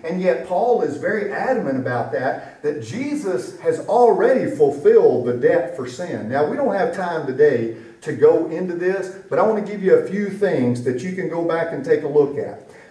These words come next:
If you'll look at Hebrews chapter nine, and you can start about verse twenty-four, and then read Hebrews chapter nine, verse twenty-four, and go all the way through Hebrews chapter ten, verse fourteen, and find how many times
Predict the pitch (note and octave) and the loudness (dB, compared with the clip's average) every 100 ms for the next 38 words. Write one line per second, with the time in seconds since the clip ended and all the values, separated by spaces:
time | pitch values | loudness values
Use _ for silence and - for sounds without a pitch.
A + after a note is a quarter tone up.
0 | _ D#3 D#3 F#3 F3+ F#3+ C4 A3+ F3 F#3+ | _ -2 2 6 6 6 4 2 -2 0
1 | B3+ A3+ A3+ F#3 A3+ G3 - G3 F3+ C3+ | -2 0 0 -2 -2 -2 -4 -8 -6 -4
2 | B2 B2 C3 - - _ - F#3+ C4 B3+ | -4 -4 -8 -12 -20 _ -10 -6 -6 -8
3 | - G#3+ G3+ F3+ F3+ - - E3 - - | -6 0 0 2 0 0 -4 -6 -8 -10
4 | E3 F3 C3+ A2+ - - - _ _ - | -10 -10 -10 -10 -12 -18 -20 _ _ -20
5 | _ E3+ G#3 G#3+ G#3 G3+ - B3+ C#4 C#4 | _ -4 0 0 2 2 0 -6 -6 -6
6 | C4 C4+ B3 B3 A3+ G#3 G3+ F#3 F#3+ - | -4 0 0 0 -4 -4 -4 -6 -8 -10
7 | F#3+ G3 - D#3+ D3+ D3+ C#3+ B2+ C#3 G#3+ | -12 -10 -8 -2 2 4 2 0 2 4
8 | B3 A#3 A3 G#3+ G#3+ G#3 F3+ F3 F#3+ G3 | 4 4 0 -2 -6 -4 -2 -2 -4 -10
9 | F#3 F3+ F#3 F#3 - - F#3 D3 C3 C3 | -12 -4 -4 -4 -10 -12 -8 -6 -4 -6
10 | B2+ - D#3 D3+ - C#3+ A2 G#2 - - | -8 -6 -6 -6 -8 -8 -8 -8 -14 -20
11 | - - D3+ D3 C#3+ F#3 A3+ B3+ A#3+ F#3 | -20 -12 -6 -6 -4 -4 -2 -2 -2 -4
12 | G3+ G3+ F#3+ F#3+ F#3+ - D#3+ B2+ A2 G#2 | -4 -4 -6 -10 -10 -8 -6 -6 -8 -10
13 | G#2 G#2+ - | -14 -18 -20